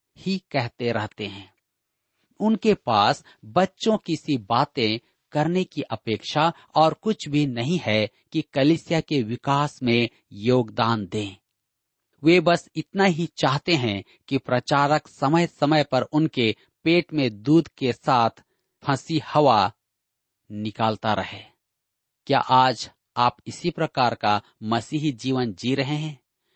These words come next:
क्या आपको यही जीवन पसंद है या आप चाहते हैं कि आपके लोग और भी गंभीर होकर उन बातों को सीखें? इब्रानियों के पत्री पांच अध्याय के चौदह पद में लिखा है, "पर अन्न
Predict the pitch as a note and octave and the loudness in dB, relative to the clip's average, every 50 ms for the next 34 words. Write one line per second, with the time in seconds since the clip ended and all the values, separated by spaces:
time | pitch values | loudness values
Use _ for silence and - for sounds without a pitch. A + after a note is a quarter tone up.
0 | _ _ _ - - E3+ D#3 D#3+ E3 F3 - _ - F3 E3 C#3+ D3+ C#3+ D3+ G3+ | _ _ _ -2 0 2 2 4 4 2 2 _ -2 0 2 2 2 2 2 0
1 | F#3+ D3 - - D#3 D3+ D3 D3 D3 - - G#2 - - C#3+ D3 E3 D3+ D3 D#3+ | -2 -2 -2 -2 0 2 2 0 -2 -4 -6 -6 -4 -2 -2 -2 -2 -2 -4 -4
2 | D#3 B2+ A2 _ _ _ _ _ _ _ _ _ - A#2 A#2+ C3 C3+ - C3+ C3+ | -6 -6 -8 _ _ _ _ _ _ _ _ _ -8 -2 0 0 0 2 2 2
3 | C#3 C3+ _ - - D3+ D#3 E3+ - - D#3 C#3 B2+ D3 D#3+ E3+ - _ _ _ | 2 2 _ 0 0 2 2 2 0 0 -2 0 2 2 2 2 0 _ _ _
4 | - D3+ - - C#3 C#3+ D#3 D#3 _ - D3+ C3+ A2+ A2 B2+ C#3 D3+ E3 D3 - | -8 -8 -4 0 2 2 2 0 _ -2 -2 -2 0 2 2 4 2 2 0 -2
5 | _ _ _ - - C#3+ D3+ D#3+ D#3 C#3+ B2 D#3 C#3+ B2 A2 B2 A#2+ A#2 A2+ G#2 | _ _ _ -2 2 4 4 4 2 0 -2 -4 -6 -6 -4 -6 -6 -6 -4 2
6 | D3 F3+ E3+ C#3 D3+ C#3+ B2+ - - C#3 D3 D3+ - _ _ _ - D#3 D3+ B2+ | 2 2 4 4 2 0 0 0 0 0 0 0 -2 _ _ _ -8 -8 -6 -2
7 | G2+ A#2+ B2+ C3+ - - C#3+ C3+ - - A2+ A2 - _ - B2 A2 - - - | 0 0 0 0 -2 -6 -8 -8 -8 -8 -10 -10 -10 _ -10 -10 -10 -10 -10 -12
8 | A2 G2 - _ _ _ _ _ _ _ _ _ _ _ _ _ - - D3+ D3 | -12 -12 -14 _ _ _ _ _ _ _ _ _ _ _ _ _ -2 -2 0 2
9 | F3 F3+ F#3 G3 G#3+ G#3+ - - F#3 E3 - D#3 D3+ - D#3 D#3 - - C#3 C3+ | 2 2 4 4 4 2 2 2 -2 -2 0 -2 -2 0 -2 -4 -2 0 2 2
10 | D3 D#3 - D3 C3+ A#2+ A#2 B2+ C#3 D3 - - C3+ - - - C3 C3 C3 C#3 | 2 2 2 0 -2 0 0 0 0 0 0 -2 -6 -4 0 0 2 2 4 2
11 | C3 - - A#2+ A2+ A2+ A2 G#2 G2+ G#2 - - - G#2+ G#2 - F#2+ F2+ - _ | 0 0 0 -2 -2 0 -2 -2 -4 -6 -6 -2 -2 -2 -2 -2 -8 -14 -18 _
12 | _ _ _ _ _ _ _ _ _ _ _ _ _ _ _ _ - D#3+ D#3+ D#3+ | _ _ _ _ _ _ _ _ _ _ _ _ _ _ _ _ 0 2 2 4
13 | D#3 - - _ - E3+ F3 E3 B2+ G#2+ G#2 G#2+ C3 D#3 | 2 0 -4 _ 0 2 2 2 2 0 0 -2 -4 -8